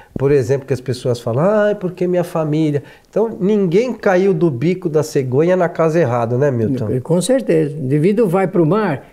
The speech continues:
Speaker 2: e vai, ah, eh, no máximo, ultrapassa os, os limites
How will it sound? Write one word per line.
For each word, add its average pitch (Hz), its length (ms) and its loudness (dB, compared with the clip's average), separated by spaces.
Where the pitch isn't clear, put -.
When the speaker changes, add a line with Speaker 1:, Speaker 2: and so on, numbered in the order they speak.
Speaker 2:
e 170 140 4
vai, 190 600 2
ah, 160 260 -2
eh, 139 180 0
no 143 200 4
máximo, 202 840 0
ultrapassa 185 760 0
os, 180 180 2
os 180 320 2
limites 180 840 0